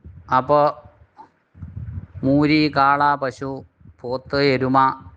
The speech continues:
അങ്ങനെയുള്ളതൊക്കെ അത് പറ്റും. അല്ലെങ്കിൽ ഒട്ടകം പറ്റും. അൻ സബഇൻ, ഏഴ് പേർക്ക്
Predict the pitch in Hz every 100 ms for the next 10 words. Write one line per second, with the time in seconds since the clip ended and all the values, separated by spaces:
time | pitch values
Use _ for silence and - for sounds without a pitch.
0 | - 147 160 165 156 143 120 107 - _
1 | _ _ - 123 143 160 143 147 156 -
2 | - - _ _ _ _ - - _ 127
3 | 127 143 160 175 160 139 - 165 185 180
4 | 147 151 147 - 131 143 143 127 123 127
5 | 110 98 _ - 123 135 160 175 156 147
6 | 143 156